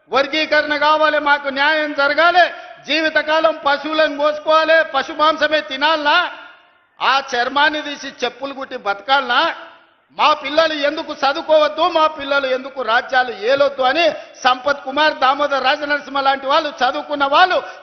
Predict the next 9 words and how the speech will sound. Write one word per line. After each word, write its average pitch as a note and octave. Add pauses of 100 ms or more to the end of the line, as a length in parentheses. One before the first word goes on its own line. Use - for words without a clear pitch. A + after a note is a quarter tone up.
చైతన్యంతో C#4
ముందుకొచ్చి, D4 (340)
డాక్టర్ C4
మల్లు C#4+
రవి C#4
గారు D4
లాంటి C#4
వాళ్ళు C4+ (320)
ఉదారత్వంగా D4